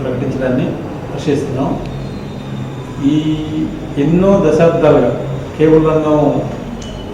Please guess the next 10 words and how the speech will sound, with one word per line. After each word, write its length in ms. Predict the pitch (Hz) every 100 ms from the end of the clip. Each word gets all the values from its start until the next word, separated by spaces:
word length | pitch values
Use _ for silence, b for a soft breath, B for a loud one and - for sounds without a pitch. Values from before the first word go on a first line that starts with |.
| - - 139
మొదలైన 340 | 139 151 147 147
కాడి 140 | 143 143
నుంచి 220 | 139 165 170 - 151
ఈ 20 | 151 -
పోల్ 180 | 151 156
ట్యాక్స్ 220 | 156 151
అనేది 180 | 147 127 131
దుర్భారంగా 460 | 135 143 139 131 127
మారింది. 340 | 123 123 147 - - - - - - - - -
దీన్ని 260 | 139 151